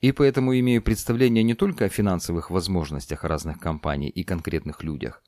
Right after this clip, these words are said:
но и понимаю механизмы работы этих структур". Скорынкин ведь прекрасно понимал, что его афера быстро раскроется.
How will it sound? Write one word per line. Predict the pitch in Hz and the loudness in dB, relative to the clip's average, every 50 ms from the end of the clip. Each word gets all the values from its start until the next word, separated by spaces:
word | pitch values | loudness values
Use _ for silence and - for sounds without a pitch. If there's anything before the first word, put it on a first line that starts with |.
| - | -8
но | - - 104 101 | -2 2 4 4
и | 98 90 | 4 4
понимаю | - - 92 92 95 98 101 95 90 90 | 4 2 2 2 2 2 2 2 2 4
механизмы | 95 104 107 - - 113 123 147 160 117 87 78 76 | 4 4 4 2 2 0 0 2 0 0 0 -2 -2
работы | 76 73 76 78 80 - - 76 | -2 -2 -2 -2 -4 -4 -4 -6
этих | - 95 92 - 82 - - | -4 -4 -6 -4 -6 -8 -8
структур". | - - - 95 - - - 92 80 78 - _ _ _ _ | -8 -4 -6 -6 -6 -4 -4 -4 -4 -4 -8 _ _ _ _
Скорынкин | - - - - 131 143 165 160 131 - 135 123 123 | -8 -4 2 4 6 6 6 4 4 4 4 4 4
ведь | 127 127 113 | 4 2 2
прекрасно | - 135 131 - - 123 113 - 117 110 | 0 -2 0 0 0 0 0 0 0 0
понимал, | - 120 123 139 175 202 185 131 | 2 2 0 2 0 0 0 -2
что | - - - | -2 0 2
его | 107 107 110 113 113 - - | 2 4 4 4 2 2 0
афера | 101 98 - - - 190 202 170 117 69 67 | -4 -4 -4 -4 -2 0 0 0 0 -2 -2
быстро | 90 131 143 - - 110 104 98 | -4 -6 -6 -4 -4 -2 0 0
раскроется. | 95 95 - - - - 65 55 - - - - - | 0 -2 -4 -6 -8 -8 -8 -8 -8 -10 -14 -18 -18